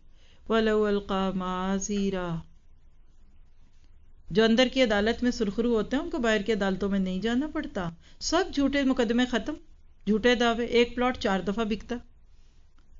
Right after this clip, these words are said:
कब्जा ग्रुप सारा खत्म, भाई बहनों की जायदादें खा गए, कोई करेगा? सब खत्म हो जाएगा।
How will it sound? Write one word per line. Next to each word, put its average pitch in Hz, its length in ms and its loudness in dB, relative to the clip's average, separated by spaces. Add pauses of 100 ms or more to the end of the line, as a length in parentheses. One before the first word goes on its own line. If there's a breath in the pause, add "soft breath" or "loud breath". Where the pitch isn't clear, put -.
(360)
कब्जा 220 300 2
ग्रुप 240 200 0
सारा 220 280 0
खत्म, 277 400 -4
भाई 214 200 2
बहनों 214 340 0
की 220 100 -6
जायदादें 214 500 0
खा 240 160 0
गए, 247 180 -4 (800)
कोई 220 100 0
करेगा? 277 480 0
सब 269 240 -4
खत्म 277 240 -4
हो 233 80 0
जाएगा। 170 360 -4